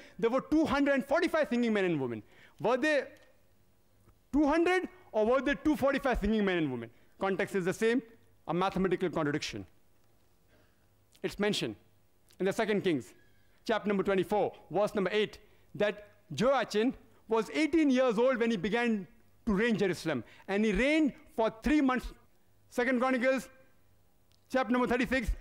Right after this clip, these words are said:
verse number nine says that Joachim was eight years old when he began to reign, and he reigned for three months, ten days.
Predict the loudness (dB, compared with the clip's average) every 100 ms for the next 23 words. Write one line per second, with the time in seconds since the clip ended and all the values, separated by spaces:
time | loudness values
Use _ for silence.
0 | -12 -20 -4 -2 0 0 2 0 2 0
1 | 0 -8 -20 -20 -20 _ -4 -2 -2 -6
2 | -20 -10 0 2 2 2 2 2 0 -8
3 | -2 0 0 -4 -2 0 2 2 2 2
4 | 2 2 0 0 0 2 2 2 2 0
5 | -4 -4 0 0 0 0 -2 -2 0 2
6 | 4 0 0 0 2 0 -2